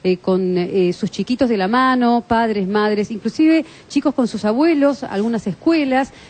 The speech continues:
que han venido a visitar este museo histórico. Decimos que va a estar abierta la puerta del Cabildo desde las diez de la mañana, como ya,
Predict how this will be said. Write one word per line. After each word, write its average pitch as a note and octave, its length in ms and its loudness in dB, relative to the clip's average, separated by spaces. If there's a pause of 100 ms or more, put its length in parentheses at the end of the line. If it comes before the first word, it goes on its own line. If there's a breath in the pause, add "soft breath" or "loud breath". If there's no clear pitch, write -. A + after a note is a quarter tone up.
que B3+ 80 0
han C4+ 100 0
venido C#4 300 2
a C#4 40 4
visitar B3 420 -2
este A#3+ 260 0
museo A#3+ 800 2
histórico. F#3+ 640 -2
Decimos C4 400 -2
que B3 100 -4
va A#3 80 -2
a A3+ 40 -2
estar A#3 220 -6
abierta G3+ 540 0
la F3 100 -2
puerta G3+ 320 -2
del A#3+ 160 0
Cabildo A3+ 480 0
desde G#3+ 200 0
las F#3+ 140 -4
diez B3 180 0
de B3+ 60 0
la A#3 80 0
mañana, A3 300 0
como F3+ 220 -4
ya, G#3 220 0